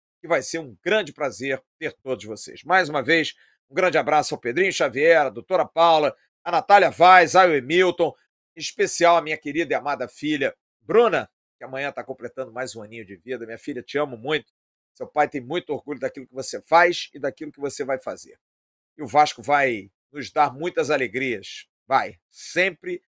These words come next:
rezando pra que isso possa ser concretizado, pra que jovens como você possam ter alegrias e muitas com o Vasco.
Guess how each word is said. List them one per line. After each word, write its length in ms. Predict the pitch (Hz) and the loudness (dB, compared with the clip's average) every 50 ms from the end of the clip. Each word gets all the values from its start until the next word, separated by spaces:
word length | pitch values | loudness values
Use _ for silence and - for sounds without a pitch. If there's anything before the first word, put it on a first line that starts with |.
| _ _ _ _ _ _ | _ _ _ _ _ _
rezando 400 | 143 147 135 110 - 151 156 135 | -6 -6 -4 -4 -6 -8 -8 -8
pra 120 | - 139 139 | -8 -10 -8
que 140 | - 131 147 | -8 -8 -12
isso 180 | 139 - - | -12 -12 -14
possa 280 | _ 143 139 131 131 117 | _ -10 -10 -10 -10 -10
ser 180 | - - 135 | -8 -8 -8
concretizado, 720 | - 131 113 - 123 120 - - 107 92 135 143 147 - _ | -8 -10 -12 -14 -14 -16 -16 -16 -10 -6 -6 -6 -6 -4 _
pra 140 | - 151 - | -2 -2 -2
que 140 | - 156 135 | -2 -6 -8
jovens 480 | 110 104 156 175 180 139 135 135 - | -2 2 4 4 4 4 2 -6 -10
como 240 | - 143 143 139 123 | -10 -10 -8 -6 -4
você 440 | 120 127 117 - - 143 143 139 - _ _ _ _ _ _ | -4 -4 -4 -4 -4 -4 -4 -4 -6 _ _ _ _ _ _
possam 300 | 151 151 147 - 143 120 | -6 -6 -4 -6 -6 -6
ter 160 | - 147 139 | -4 -2 -2
alegrias 640 | 139 127 117 92 95 120 131 135 131 120 - - - - | -2 -2 -4 -4 -6 -6 -4 -4 -4 -6 -8 -12 -18 -20
e 60 | 147 | -18
muitas 480 | 127 123 143 175 180 160 - 131 120 - | -12 -8 -4 -2 -2 -2 -2 -6 -10 -10
com 160 | - 131 117 | -10 -10 -10
o 40 | 90 | -10
Vasco. 360 | - 90 - - - - | -14 -16 -18 -18 -20 -20